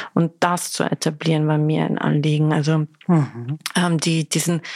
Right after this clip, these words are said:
Speaker 1: ich glaub, wichtig ist es, egal was man tut, für sich so einen Inhalt zu finden. Was ist die Message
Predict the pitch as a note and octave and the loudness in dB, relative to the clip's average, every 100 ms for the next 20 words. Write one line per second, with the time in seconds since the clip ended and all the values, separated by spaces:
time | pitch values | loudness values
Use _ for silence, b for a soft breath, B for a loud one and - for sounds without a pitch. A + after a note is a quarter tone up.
0 | B B B - - G3 G3+ - G3+ F#3 | B B B -2 0 0 -2 -4 -2 -2
1 | - F#3 - - - D#3+ D#3+ E3 - E3+ | 0 -2 -2 -4 0 0 0 -2 0 -2
2 | D#3+ F3+ F#3 - - D#3+ - G#3 - - | 0 -2 -2 -2 -4 -2 -2 -2 -2 0
3 | E3 E3 D#3+ G3 A3+ F3 D3+ D3 - D3 | 2 2 2 0 0 0 0 -2 -6 -6
4 | - D#3 D3+ - D#3 D#3 - E3 - D#3+ | -2 0 0 0 0 0 -2 -4 -2 0
5 | D#3 D#3+ D#3+ - A3+ - - - | 2 2 -2 -4 -4 -2 -2 -4